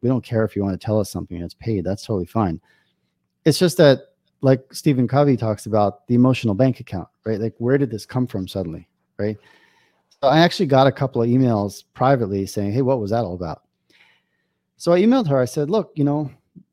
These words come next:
you, I'm really happy that, that you sh-, popped up, um, and,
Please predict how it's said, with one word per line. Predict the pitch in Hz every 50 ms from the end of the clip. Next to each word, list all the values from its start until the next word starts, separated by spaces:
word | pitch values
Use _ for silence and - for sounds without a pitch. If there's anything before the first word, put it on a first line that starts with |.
| _ -
you, | 151 135 139 135 139 _ _ -
I'm | 139 139
really | 139 156 175 165
happy | 156 160 143 131 - 151 135
that, | 127 123 120 117 101 - _ _
that | - 127 113 113 113
you | 120 113 110
sh-, | - - _ _ -
popped | - 135 120 110 - -
up, | 123 143 165 - _ _ - - 139
um, | 110 107 104 104 104 104 107 107 107 - -
and, | 117 110 113 113 113 117 117 117 117 117 110 -